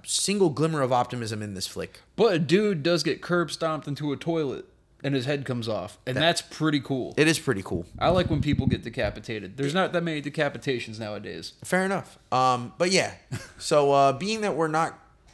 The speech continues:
Speaker 1: completely miserable bastards, we will be going with three ten to Yuma. Are we in agreements for that?
Speaker 2: Yes, we are.
Speaker 1: All right, cool, cool, cool. All right, uh, next up, we got two more round one.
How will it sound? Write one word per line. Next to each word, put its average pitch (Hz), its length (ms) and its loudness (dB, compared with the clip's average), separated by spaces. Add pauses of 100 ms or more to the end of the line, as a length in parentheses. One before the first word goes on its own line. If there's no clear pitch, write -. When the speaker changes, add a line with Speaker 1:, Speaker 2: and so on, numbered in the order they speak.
Speaker 1:
completely 156 680 -4
miserable 127 460 -4
bastards, 113 560 -4
we 127 100 -4
will 151 140 -4
be 165 100 -6
going 160 220 -6
with 147 160 -8
three 156 140 -6
ten 151 180 -4
to 139 60 -4
Yuma. 117 240 -4 (260)
Are 127 120 2
we 131 120 2
in 127 80 -2
agreements 135 380 -4
for 139 80 -6
that? 143 220 -6 (760)
Speaker 2:
Yes, 143 240 4
we 147 180 8
are. 123 200 8
Speaker 1:
All 110 60 2
right, 85 220 -2
cool, 85 200 -12
cool, - 180 -14
cool. - 100 -20 (680)
All 135 100 -2
right, 175 220 -6 (100)
uh, 117 800 0
next 185 240 -4
up, 135 60 0
we 127 80 -4
got 117 180 -4
two 214 160 -4
more 185 300 2
round 123 280 0
one. 139 300 -8